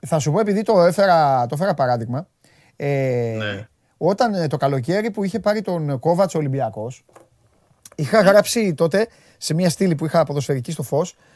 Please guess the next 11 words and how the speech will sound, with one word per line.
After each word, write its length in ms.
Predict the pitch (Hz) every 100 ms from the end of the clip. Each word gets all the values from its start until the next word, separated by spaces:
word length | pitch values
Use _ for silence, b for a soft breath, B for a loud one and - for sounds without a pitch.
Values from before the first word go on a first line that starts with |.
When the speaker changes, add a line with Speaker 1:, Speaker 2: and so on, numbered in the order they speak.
| b
Speaker 1:
είχα 280 | 208 190 233
γράψει 400 | 180 247 208 -
ότι, 380 | 254 196 214 185 b b
ε... 440 | - 190 180 170 147 b b
είναι 280 | 202 240
η 140 | 254 233
με-, 140 | 208
είναι 280 | - 220 247
η 80 | 254
μεταγραφή, 680 | 226 190 185 165 160 127 214 254 254 240
η, 600 | 226 214 196 185 170 151